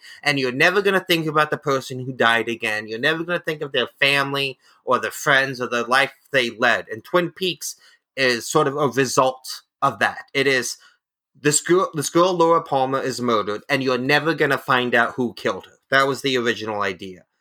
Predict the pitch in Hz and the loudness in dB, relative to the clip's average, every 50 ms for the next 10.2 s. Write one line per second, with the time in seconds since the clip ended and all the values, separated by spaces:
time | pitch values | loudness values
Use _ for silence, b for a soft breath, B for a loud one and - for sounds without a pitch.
0 | _ _ _ _ _ _ _ - 143 143 135 139 135 135 131 135 123 - - - | _ _ _ _ _ _ _ 2 2 2 2 2 0 0 0 -2 -2 -4 -8 -10
1 | - - 170 170 175 170 - - 175 170 170 156 151 156 156 139 123 139 135 135 | 0 2 4 4 4 0 0 0 0 0 0 0 -4 -6 -8 -6 -2 -2 -2 0
2 | 135 139 135 - 98 117 120 123 110 - - - 165 170 170 - 170 170 170 156 | 0 -2 -4 -6 -10 -10 -8 -8 -8 -8 -8 -6 -6 -4 0 2 4 4 4 2
3 | 151 151 151 151 - - - 135 127 120 117 117 113 113 113 107 104 101 _ _ | 2 -2 -4 -4 -6 -6 -4 -2 0 2 2 2 0 0 -4 -6 -10 -14 _ _
4 | _ _ _ _ _ _ _ 139 139 135 131 - 131 135 135 131 131 131 131 139 | _ _ _ _ _ _ _ 0 2 2 2 2 2 2 2 4 2 0 0 0
5 | 135 127 139 139 151 165 170 165 165 147 147 156 147 147 147 143 127 - - 127 | -2 -4 -2 2 4 4 4 4 2 2 2 2 4 4 2 0 -4 -8 -8 -6
6 | 120 113 120 131 127 127 113 123 135 139 139 - - 143 135 127 127 120 - - | -6 0 0 2 2 2 0 0 -4 -4 -4 -6 -6 -6 -6 -6 -6 -6 -6 -2
7 | 120 120 113 107 98 95 90 90 - _ _ _ _ _ _ _ _ B B B | 0 2 2 2 0 -2 -10 -20 -20 _ _ _ _ _ _ _ _ B B B
8 | B _ _ _ _ _ _ 160 180 208 208 190 151 170 180 180 170 165 143 127 | B _ _ _ _ _ _ 0 2 2 2 0 0 0 2 2 2 0 0 0
9 | 143 135 131 - 139 135 143 208 233 285 311 247 190 165 139 139 143 135 131 131 | 0 0 0 -2 -4 0 2 2 2 2 2 -2 -6 -6 -2 -2 0 0 0 -2
10 | 120 - - | -6 -10 -14